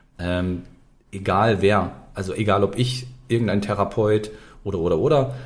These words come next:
oder das, was, was dann halt eben auch gern, äh, gemacht wird, <clears throat> auf den Nerven noch rumgequetscht,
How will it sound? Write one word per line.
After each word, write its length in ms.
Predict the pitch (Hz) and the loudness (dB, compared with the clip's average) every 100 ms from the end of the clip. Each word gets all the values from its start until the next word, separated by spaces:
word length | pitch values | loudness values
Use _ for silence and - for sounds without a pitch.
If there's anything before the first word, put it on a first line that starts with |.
| - - | -16 -6
oder 160 | 98 | 0
das, 200 | 101 - | 2 4
was, 160 | 98 - - | 2 0 -2
was 220 | 104 101 | -2 0
dann 140 | 101 | 0
halt 120 | 101 95 | 0 -2
eben 160 | 98 | -2
auch 140 | 90 - | -4 0
gern, 360 | 98 104 101 104 | 2 4 2 2
äh, 140 | 95 | 0
gemacht 360 | 92 95 117 - | 0 0 -2 -2
wird, 260 | 104 101 - - | -2 -2 -8 -4
<clears throat> 260 | 107 95 - - - - _ _ _ _ | -2 -2 -6 -20 -20 -20 _ _ _ _
auf 140 | 95 - | -10 -4
den 160 | 98 | 0
Nerven 260 | 95 92 113 | 2 2 2
noch 140 | 98 117 | 2 2
rumgequetscht, 760 | 135 123 - - 123 - - | 4 2 0 2 2 2 -4